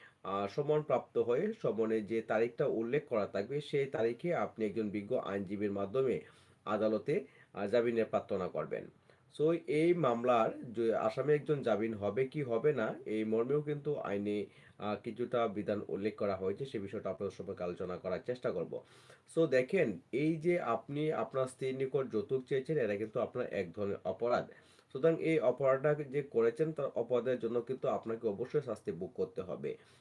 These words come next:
বর্তমান আইনে যে বিষয়টা বা আদালতে আমরা যে বিষয়টা লক্ষ্য করতে পাই, সেটা হলো যখন বাদী একটি, আহ, যৌতুক মামলা এইভাবে দায়ের করে এবং আপনি সমনপ্রাপ্ত হয়ে যখন আদালতে আসবেন যে যৌতুক মামলা জামিন নিতে বা এই মামলাতে হাজিরা দিতে,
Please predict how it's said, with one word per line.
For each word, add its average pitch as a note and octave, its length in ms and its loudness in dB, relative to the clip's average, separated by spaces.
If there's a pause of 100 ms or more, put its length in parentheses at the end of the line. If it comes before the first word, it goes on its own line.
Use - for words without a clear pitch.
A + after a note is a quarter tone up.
(140)
বর্তমান E3 500 2 (140)
আইনে B2+ 420 2
যে A#2+ 260 2
বিষয়টা C#3+ 520 2
বা A#2 160 4
আদালতে A#2 520 0
আমরা C3 200 0
যে A#2 140 -2
বিষয়টা B2 340 -2
লক্ষ্য A2+ 320 0
করতে C3+ 280 0
পাই, C#3+ 180 0
সেটা B2 300 -2
হলো D3 340 4 (460)
যখন D#3+ 380 4
বাদী A2+ 400 2
একটি, C#3+ 680 -4
আহ, G#2 280 0
যৌতুক A2+ 420 -2
মামলা D3 460 0
এইভাবে A2 640 0
দায়ের F2+ 340 0
করে F2 380 0
এবং B2+ 220 -2
আপনি C3 240 -2
সমনপ্রাপ্ত A2+ 560 -2
হয়ে A#2+ 220 0
যখন A#2 280 -2
আদালতে G2+ 520 -2
আসবেন A2+ 540 -2 (440)
যে G#2+ 280 0
যৌতুক A2+ 420 0
মামলা C3 200 -2
জামিন G#2 360 -2
নিতে G#2 320 -2
বা C#3+ 160 -2
এই G#2 200 -2
মামলাতে G2+ 320 -2
হাজিরা F2+ 380 -2
দিতে, D#2+ 340 -6